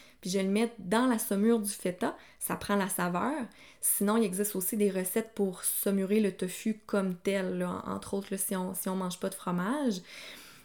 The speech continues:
Mais moi, mes deux façons de couper le tofu que je préfère, là, c'est de un, le déchirer en morceaux avec les doigts. Ça donne vraiment un visuel qui ressemble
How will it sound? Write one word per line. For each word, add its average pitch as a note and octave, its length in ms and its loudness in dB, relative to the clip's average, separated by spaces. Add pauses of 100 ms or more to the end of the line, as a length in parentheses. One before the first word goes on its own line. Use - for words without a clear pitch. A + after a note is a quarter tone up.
(160)
Mais G3+ 400 2
moi, G#3+ 480 4
mes G3 220 0
deux G3 440 0
façons A#3 600 0
de G#3 440 0 (760)
couper - 240 2
le C#4+ 80 2
tofu G#3 340 2
que G3 140 -2
je - 100 -2
préfère, A3+ 720 0
là, A3 220 2 (680)
c'est - 280 2
de F#3+ 260 4 (140)
un, B3 180 4 (140)
le G3 140 0
déchirer G#3+ 520 0
en G#3+ 80 0
morceaux F#3+ 320 0
avec F#3+ 240 0
les F#3+ 100 -2
doigts. F#3+ 380 0 (480)
Ça - 160 -2
donne G#3 160 4
vraiment G#3 240 4
un D4+ 100 0
visuel A3 440 0
qui G#3+ 100 -4
ressemble A#3+ 520 2